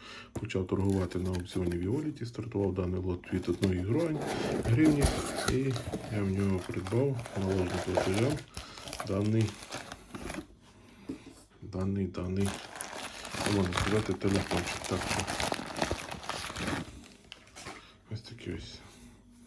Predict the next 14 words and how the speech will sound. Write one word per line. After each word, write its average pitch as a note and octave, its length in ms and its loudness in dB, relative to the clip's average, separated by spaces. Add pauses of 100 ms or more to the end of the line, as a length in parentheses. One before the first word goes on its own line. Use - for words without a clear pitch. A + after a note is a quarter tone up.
(440)
телефон G2 500 -2
Nokia. C3 380 0 (1500)
Е, F#2+ 300 -4 (460)
мрія F#2 540 2 (1400)
того F#2+ 260 -4
часу, A2+ 520 -2 (380)
мрія F#2+ 400 -4 (840)
двохтисячних - 680 -8
років. C3+ 460 0 (800)
Ось C3 240 0
такий - 380 -4
ось A2+ 60 -2
телефон G2+ 580 -2
Nokia. G2 400 -2